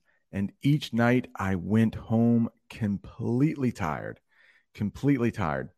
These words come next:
But the good news is I got to meet all of my students at school. I have about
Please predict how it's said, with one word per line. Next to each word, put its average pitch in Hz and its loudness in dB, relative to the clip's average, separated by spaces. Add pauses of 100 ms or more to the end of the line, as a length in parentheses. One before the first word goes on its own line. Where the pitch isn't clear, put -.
But 117 4 (1000)
the 127 0
good 160 6
news 120 4
is 117 4 (440)
I 107 0
got 113 0
to 120 0
meet 117 4
all 98 0
of 131 0
my 147 0
students 127 -4 (240)
at 98 -8
school. 110 -2
I 92 0
have 113 -2
about 104 -2